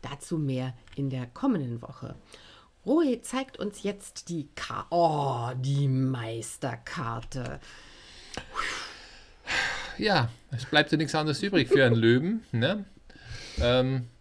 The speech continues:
Speaker 2: was, unter was anderem hätte er sich auch nicht hingetaut, wenn schon der Stier ihm den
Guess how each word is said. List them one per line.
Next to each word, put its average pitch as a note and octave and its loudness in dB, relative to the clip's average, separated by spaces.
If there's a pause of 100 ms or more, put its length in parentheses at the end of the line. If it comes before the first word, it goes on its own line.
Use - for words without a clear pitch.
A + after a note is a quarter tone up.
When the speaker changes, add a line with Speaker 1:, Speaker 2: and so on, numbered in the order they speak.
(220)
Speaker 2:
was, A#2 -2
unter B2 -2
was A#2 2
anderem C3 4
hätte A#2+ 4
er - 4
sich A#2+ -2
auch A2 -2
nicht A2+ 0
hingetaut, B2+ -2
wenn G#2+ 2
schon A#2+ 0
der A#2 2
Stier A#2 -2
ihm A2+ 2
den C3 0